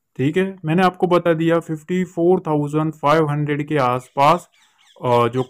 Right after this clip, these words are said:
कॉल राइटर जो है वो बैठा है, ठीक है। तो वो पूरी एक बार ट्राई तो करेंगे, ठीक है। मैं आपको एक लेवल बता रहा हूँ, फिफ्टी फ़ोर थाउजेंड फ़ोर सेवेंटी फ़ाइव, ये लेवल काफ़ी इंपॉर्टेंट बन सकता है बैंक निफ्टी में। क्यों?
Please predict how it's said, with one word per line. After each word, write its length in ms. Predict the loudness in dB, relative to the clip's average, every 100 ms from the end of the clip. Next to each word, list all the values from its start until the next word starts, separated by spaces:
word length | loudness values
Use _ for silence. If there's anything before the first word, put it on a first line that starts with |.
| -2
कॉल 300 | 2 4 4
राइटर 400 | 4 2 0 -2
जो 180 | 0 -2
है 220 | -2 -4 -6 -12 -4
वो 220 | 0 0 4
बैठा 360 | 2 2 -6
है, 160 | -6 -8 -12 _ _ _ _ -2
ठीक 140 | -2
है। 140 | -2
तो 140 | -2 -4
वो 140 | -2 -4
पूरी 380 | 0 2 2 2
एक 160 | 0 0
बार 180 | -2
ट्राई 240 | 0 -2 -2
तो 120 | -4
करेंगे, 340 | -4 -4 -6 -10 _ _ -10
ठीक 140 | -6
है। 160 | -4 -6 _ _ _ 0
मैं 100 | 4
आपको 380 | 4 2 0 0 0 -2
एक 220 | -2 -2 _ -2
लेवल 340 | 0 2 2
बता 240 | 0 -2
रहा 80 | -2
हूँ, 80 | -2 -6
फिफ्टी 320 | -10 -8 -6 -8
फ़ोर 320 | -6 -4 -2 -2
थाउजेंड 420 | -6 -2 -2 -4
फ़ोर 320 | -4 -4 -4
सेवेंटी 480 | -4 -4 -4 -6 -8
फ़ाइव, 280 | -6 -6 -6 _ _ _ _ 0
ये 180 | 4
लेवल 340 | 6 4 2 0
काफ़ी 380 | 0 0 0 -4
इंपॉर्टेंट 460 | -2 -4 -2 -2
बन 180 | -2 -4
सकता 300 | -6 -8 -8
है 120 | -6
बैंक 360 | -6 -2 -2 -4
निफ्टी 260 | -10 -6 -4
में। 140 | -4
क्यों? 240 | -4 -6